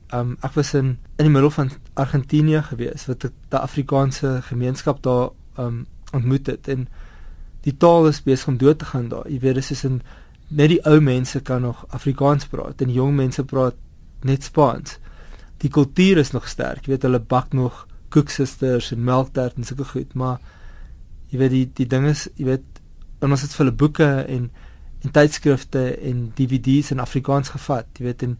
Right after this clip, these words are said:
dit was 'n ongelooflike ervaring om te sien waar taal regtig besig is om dood te gaan. Jy weet, wat jy net deur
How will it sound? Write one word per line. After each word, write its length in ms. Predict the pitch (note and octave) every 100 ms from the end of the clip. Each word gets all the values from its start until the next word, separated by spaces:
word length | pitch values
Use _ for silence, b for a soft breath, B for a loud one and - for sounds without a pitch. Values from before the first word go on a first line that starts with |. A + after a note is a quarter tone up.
| -
dit 120 | B2+
was 180 | C3 -
'n 260 | B2+ B2 - - - - - - -
ongelooflike 460 | C#3 - C#3+ C#3+ D3+
ervaring 420 | B2+ - C3 C3+
om 80 | C3
te 120 | C#3
sien 320 | C3+ C#3 C3 B B B B -
waar 280 | - B2+ B2
taal 340 | D#3+ D3 C#3 C3+ -
regtig 460 | B2 C3 - D#3+ -
besig 300 | C3 C3 -
is 120 | -
om 100 | A2+
dood 220 | B2 D3
te 80 | C#3
gaan. 400 | - - - D3+ b b b b b - -
Jy 80 | C3+
weet, 160 | C3+
wat 160 | C3 A#2+
jy 80 | C3
net 240 | B2+ C#3+ -
deur 360 | - B2+ B2